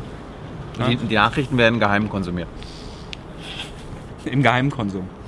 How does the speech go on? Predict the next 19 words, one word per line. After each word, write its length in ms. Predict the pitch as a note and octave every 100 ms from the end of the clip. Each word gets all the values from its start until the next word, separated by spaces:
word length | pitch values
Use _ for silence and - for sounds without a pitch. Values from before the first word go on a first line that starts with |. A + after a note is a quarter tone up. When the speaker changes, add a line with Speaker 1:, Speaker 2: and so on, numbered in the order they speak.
| - - - - - - - - -
Speaker 1:
Kanzleramt 460 | - A#2+ A#2 F2 F#2+
genannt. 300 | F#2+ E2+ - - - - - - - - - - -
Äh, 60 | A#2+ A#2+ C3 C#3+ D3+ D#3+ D#3+
dann 180 | B2+ B2+
ging's 260 | C#3 C#3+ A2
weiter. 880 | A2 C#3 C#3+ - D#3+ D#3+ D#3+ E3 -
Also 280 | B2+ C3+ B2
das, 260 | A#2+ - B2 -
äh, 160 | A#2+
B 140 | A2+ B2+
P 220 | - G#2
A, 340 | F#2+ A#2+ B2+ B2+
das 120 | A2
Bundespresseamt, 760 | - A#2 G#2+ B2+ B2 A#2+ B2+ C3
das 80 | -
Kanzleramt, 580 | C#3 - G#2 A#2 B2 -
Speaker 2:
Ja. 100 | E2+ A#2
Speaker 1:
würde 300 | C3+ D3 D3+
nur 680 | B2+ C3 D#3 D#3 D3 D3